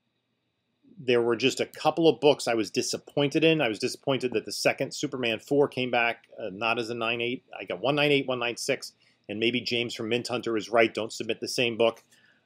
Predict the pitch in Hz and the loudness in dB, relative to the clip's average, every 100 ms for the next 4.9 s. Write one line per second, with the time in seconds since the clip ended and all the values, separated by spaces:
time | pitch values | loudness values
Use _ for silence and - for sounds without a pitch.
0 | - 98 101 98 95 _ _ _ - - | -4 0 0 -4 -10 _ _ _ -18 -18
1 | - 127 117 104 - 123 113 117 110 - | -8 -4 -2 -2 0 0 0 -4 2 2
2 | - 117 113 _ _ _ _ _ 120 117 | 4 -2 -2 _ _ _ _ _ -2 2
3 | 113 113 110 104 104 - 117 110 104 101 | 2 2 0 -6 -10 -10 -4 0 0 -2
4 | 117 127 - 156 160 147 143 139 139 | -4 -4 6 8 8 6 6 6 2